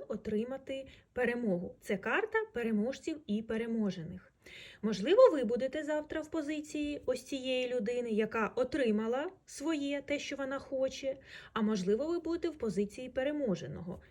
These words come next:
як ось ці люди на задньому плані, які не знають, як їм чинити далі, зважаючи на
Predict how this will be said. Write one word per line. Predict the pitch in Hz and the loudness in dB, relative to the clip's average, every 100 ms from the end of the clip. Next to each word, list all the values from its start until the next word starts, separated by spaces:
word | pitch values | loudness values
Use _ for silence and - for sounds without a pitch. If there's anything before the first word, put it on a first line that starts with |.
| _ | _
як | 190 196 | -4 -2
ось | 208 | -6
ці | - 196 | -4 -2
люди | 180 254 392 381 | 0 4 6 6
на | 320 | 4
задньому | 285 277 262 254 | 0 0 -2 -6
плані, | 247 233 233 233 240 190 | -4 -4 -4 -6 -2 -2
які | 190 202 220 269 | -2 -2 -6 -6
не | 262 | -6
знають, | 196 190 214 240 233 | -2 -2 -2 -4 -6
як | 185 196 - | -4 -4 -2
їм | 208 185 - _ | -2 -4 -10 _
чинити | - 196 185 170 | -2 0 0 -2
далі, | 160 220 339 349 | -2 0 0 0
зважаючи | 202 190 214 262 262 202 | 0 -2 -2 -2 -4 -4
на | 175 180 180 | 0 0 -2